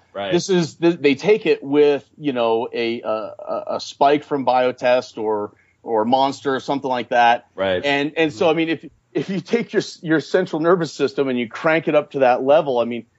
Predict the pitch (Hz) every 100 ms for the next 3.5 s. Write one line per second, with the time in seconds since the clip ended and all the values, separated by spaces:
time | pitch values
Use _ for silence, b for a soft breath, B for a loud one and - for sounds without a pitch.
0 | _ 131 139 156 175 180 147 147 127 131
1 | 120 156 175 135 120 117 117 123 139 156
2 | 123 101 - 113 107 104 117 104 85 _
3 | 113 104 101 95